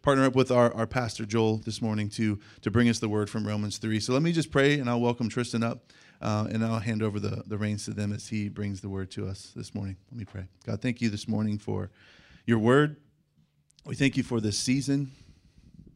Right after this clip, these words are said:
We thank you for what it represents and what it means.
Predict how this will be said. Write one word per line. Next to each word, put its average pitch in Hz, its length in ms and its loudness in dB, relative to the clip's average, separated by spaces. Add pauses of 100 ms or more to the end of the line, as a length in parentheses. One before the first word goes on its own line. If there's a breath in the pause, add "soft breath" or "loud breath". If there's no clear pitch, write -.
(840)
We 104 80 -8
thank 123 260 -4
you 117 60 -2
for 107 260 -4
what 104 200 -2
it 90 60 -4
represents 110 640 -2
and 110 80 -4
what 101 100 -4
it - 120 -8
means. 120 640 -2